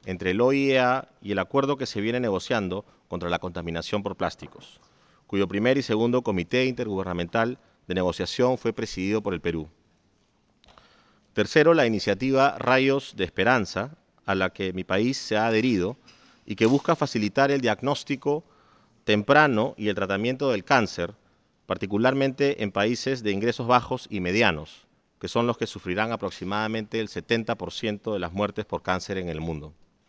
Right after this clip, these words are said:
Cuarto, la iniciativa Átomos para la Alimentación,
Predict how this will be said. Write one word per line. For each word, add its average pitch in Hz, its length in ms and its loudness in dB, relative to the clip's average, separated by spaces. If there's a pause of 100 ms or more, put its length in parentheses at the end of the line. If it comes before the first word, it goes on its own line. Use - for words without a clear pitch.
(840)
Cuarto, 131 400 6
la 90 120 2
iniciativa 131 760 0 (360)
Átomos 139 600 0
para 101 220 0
la 90 200 0
Alimentación, 85 920 0